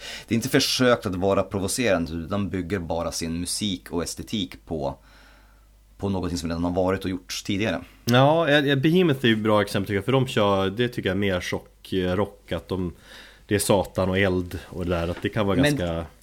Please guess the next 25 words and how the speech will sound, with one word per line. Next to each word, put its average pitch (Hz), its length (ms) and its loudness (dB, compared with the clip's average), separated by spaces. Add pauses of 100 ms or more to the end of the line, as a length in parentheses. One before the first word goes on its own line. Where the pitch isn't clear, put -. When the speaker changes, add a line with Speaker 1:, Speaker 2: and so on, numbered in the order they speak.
(120)
Speaker 1:
ja, 143 120 0
men 147 160 2
det 160 60 2
gör 147 300 6
ju 123 140 4
Nergal 104 680 0 (140)
bara 101 560 2
för 92 360 -6
att - 200 -10
jävlas 78 560 -4
med, 82 180 -8
med, 82 240 -6
med, 85 200 -6
med 80 560 -6 (500)
konservatismen 92 760 -6
i 95 80 -16
Polen. 98 440 -2
Det 87 80 -8
finns 113 180 -4
ju 123 100 -8
ingen, 113 460 -2
inget 120 340 -4
annat 98 380 -2
land 85 460 -2
där, 78 300 -4